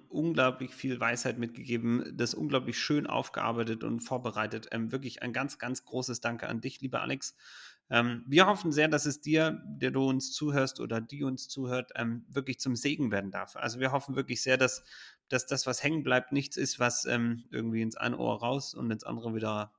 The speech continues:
nee, andersrum, erst rein, dann raus, ne? Genau, ah, ist ja egal. Auf jeden Fall, was wir wollen, ist und uns wünschen, und dafür beten wir, ähm, dass es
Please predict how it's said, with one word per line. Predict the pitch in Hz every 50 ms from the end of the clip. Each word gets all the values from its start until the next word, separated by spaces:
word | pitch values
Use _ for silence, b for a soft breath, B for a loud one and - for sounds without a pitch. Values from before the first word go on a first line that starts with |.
| _ _ _ -
nee, | - 110 110 107
andersrum, | - 117 117 113 - - 107 101 95 92 _ -
erst | - 113 110 - - -
rein, | 110 104 104 104
dann | 104 107 113
raus, | 113 113 113 117 117 - -
ne? | 113 131 135 - _ _ _ -
Genau, | - 113 104 110 - -
ah, | - 120
ist | 123 123 -
ja | - 117
egal. | 117 113 110 113 117 131
Auf | - - 131 123 117
jeden | 135 143 151 151 143
Fall, | 147 143 135 127
was | 123 123 - -
wir | 127 117 113
wollen, | 113 110 113 120
ist | - 120 135 135 - - - B B B B B B B B B -
und | - 120 117 120 - -
uns | 147 135 131 117 117 131
wünschen, | 151 202 214 196 - - 123 117
und | - 131 123 -
dafür | 143 151 - 170
beten | - 160 190 - - 123
wir, | 113 107 110 120 131 - - _ - -
ähm, | 127 127 127 127 127 - _ _ -
dass | - 127 -
es | 147 135 - - -